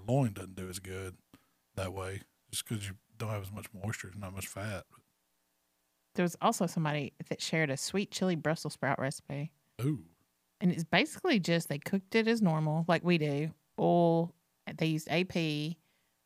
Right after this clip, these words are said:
Speaker 2: you know, put it on the pit.
Speaker 1: Bacon?
Speaker 2: Um, huh?
Speaker 1: Bacon?
Speaker 2: No, they didn't use
Speaker 1: No.
Speaker 2: bacon in their recipe. But, um, at the end, they just brushed it, brushed it with the sweet chili sauce.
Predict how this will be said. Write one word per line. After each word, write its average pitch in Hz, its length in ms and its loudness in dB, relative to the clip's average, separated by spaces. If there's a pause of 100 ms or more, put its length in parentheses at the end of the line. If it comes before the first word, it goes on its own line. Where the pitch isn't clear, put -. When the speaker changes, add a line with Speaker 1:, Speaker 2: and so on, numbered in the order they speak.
Speaker 2:
you 160 80 -2
know, 151 140 4
put - 180 2
it 175 100 4
on 180 100 6
the 180 80 4
pit. 156 400 2 (380)
Speaker 1:
Bacon? 165 140 4 (120)
Speaker 2:
Um, 156 80 -2 (420)
huh? 190 240 6 (220)
Speaker 1:
Bacon? 123 400 -2 (840)
Speaker 2:
No, 160 200 6
they 151 120 4
didn't 143 200 -2
use 151 160 -2
Speaker 1:
No. 143 100 0
Speaker 2:
bacon 143 160 -2
in - 80 0
their - 120 0
recipe. 156 380 -4 (460)
But, 165 340 4
um, 156 380 4 (300)
at 175 120 0
the - 140 -6
end, 175 380 6
they 156 100 2
just 160 240 -6
brushed - 300 0
it, - 220 -2
brushed 160 360 0
it 160 80 -2
with 156 260 0 (120)
the 156 180 2
sweet - 360 -2
chili 170 220 0
sauce. 156 460 -4